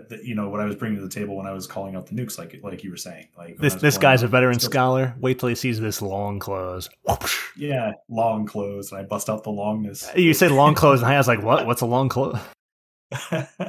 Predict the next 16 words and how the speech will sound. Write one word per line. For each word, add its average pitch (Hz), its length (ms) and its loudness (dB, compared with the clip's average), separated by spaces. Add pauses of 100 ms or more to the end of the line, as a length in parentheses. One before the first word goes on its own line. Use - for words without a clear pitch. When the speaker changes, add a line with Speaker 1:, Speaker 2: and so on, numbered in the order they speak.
(120)
Speaker 2:
I'm 175 240 6
just 180 200 6
teasing. 117 340 4
Haya 127 340 4
is 107 100 0
a 110 160 -6
great 101 260 -4
Scholar. 87 440 -6
It's 90 140 -14
just 98 200 -6
Speaker 1:
Yeah, 135 160 -2
he 107 100 -6
knows 135 180 0
what 127 80 -2
he's 120 140 -2
doing. 135 380 -2